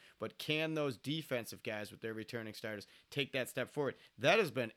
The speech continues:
answered in, in the affirmative, absolutely. And they're gonna need all that they have against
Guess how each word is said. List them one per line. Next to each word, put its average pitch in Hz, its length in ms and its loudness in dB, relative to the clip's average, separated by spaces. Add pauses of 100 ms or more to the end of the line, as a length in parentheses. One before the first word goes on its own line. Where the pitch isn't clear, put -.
answered 151 600 0
in, 120 360 -2 (100)
in 117 280 -4
the 110 180 -2
affirmative, 127 680 0 (380)
absolutely. 151 540 2
And 151 200 2
they're 170 140 8
gonna 175 220 2
need 151 540 4 (680)
all 165 420 6
that - 260 -2
they 127 160 4
have 110 640 0 (420)
against 120 600 0